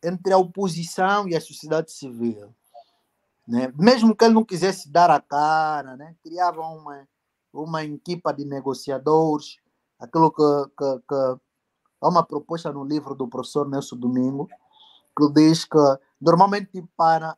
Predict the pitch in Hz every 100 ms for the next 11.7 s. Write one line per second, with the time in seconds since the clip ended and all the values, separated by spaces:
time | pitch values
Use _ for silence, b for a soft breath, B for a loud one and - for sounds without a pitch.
0 | _ 165 165 180 180 170 170 - 202 190
1 | 165 165 - 160 156 160 165 170 175 _
2 | _ _ _ _ _ _ _ _ _ 160
3 | 156 214 233 220 170 175 156 165 143 123
4 | 120 - _ _ _ _ _ _ _ _
5 | _ _ - 160 - 190 185 180 214 220
6 | 196 175 170 160 196 240 233 175 151 143
7 | 135 - - _ _ _ _ _ _ _
8 | _ _ 120 135 165 - _ 156 185 202
9 | 214 185 185 170 165 165 180 180 175 -
10 | 156 170 165 165 - 160 156 165 170 165
11 | 160 165 160 - - _